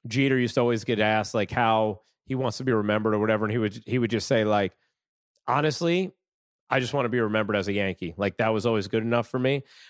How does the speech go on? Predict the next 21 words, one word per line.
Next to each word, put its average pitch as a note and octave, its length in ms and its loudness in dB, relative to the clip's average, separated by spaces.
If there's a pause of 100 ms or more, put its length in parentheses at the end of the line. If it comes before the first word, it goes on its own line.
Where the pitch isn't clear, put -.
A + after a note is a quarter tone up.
(140)
Um, A2+ 400 2
and E3 140 2
I D#3 80 4
kinda G3+ 240 0
got C3 320 2
it, F#3 200 -2
like, A#2+ 220 -2
that C3 160 2
association. C3 760 -2 (360)
But F3 120 -4
that's F4+ 240 -2
cool. C4+ 320 2
Like, D3 240 0
if D3+ 120 -8
you C#4+ 120 0
think D#4+ 220 -4
about C3 320 2
it, C#3 140 -2
it's E3 140 -4
true. D#4 320 0
Like, A#2+ 280 0